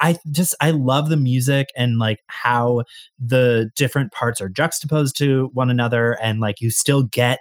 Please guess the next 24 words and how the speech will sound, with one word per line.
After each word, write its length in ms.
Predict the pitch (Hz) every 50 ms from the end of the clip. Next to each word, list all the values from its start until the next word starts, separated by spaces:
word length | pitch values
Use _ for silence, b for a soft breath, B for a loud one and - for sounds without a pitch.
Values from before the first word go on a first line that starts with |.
| - -
every 320 | 117 117 117 113 120 123
single 320 | 117 - - 120 117 117 107
piece 200 | - 120 113 -
of 100 | 110 113
information 520 | 110 101 104 104 107 107 101 - - 113
you 100 | 110 107
need. 260 | 104 107 104 107 101 B B B B B B
I 80 | - 127
really 320 | 131 123 127 127 135 131
think 300 | - - 127 117 107 -
that, 240 | 113 110 104 101 - -
like, 180 | 107 101 98 -
those 320 | 110 113 113 110 110 107
two 180 | - - 113 107
songs 520 | - - 104 101 98 98 101 104 101 - B B B B B _ - - -
are 400 | 110 104 101 101 98 101 101 98
my 200 | 101 104 104 90
favorite 360 | - 110 101 98 98 92 - -
from 200 | - 107 98 92
the 80 | 95 92
second 240 | - 101 - - 98
act, 160 | 98 98 - -
the 80 | 113 101
baseball 440 | 101 101 101 - - 101 90 92